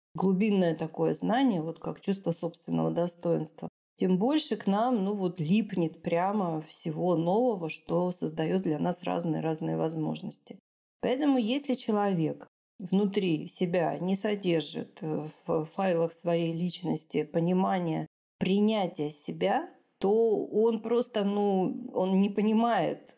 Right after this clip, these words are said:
как можно принять другого человека.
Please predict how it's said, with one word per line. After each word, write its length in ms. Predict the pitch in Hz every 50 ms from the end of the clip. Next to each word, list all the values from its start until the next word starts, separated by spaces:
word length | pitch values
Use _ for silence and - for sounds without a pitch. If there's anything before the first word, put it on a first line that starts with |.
| _ -
как 260 | 185 185 185 - -
можно 460 | 170 175 180 190 208 - 247 233 226
принять 600 | 226 - 175 165 160 165 170 175 185 180 - -
другого 440 | 156 160 156 156 156 156 147 156 156
человека. 760 | 151 - - 156 151 151 151 143 160 151 156 - - -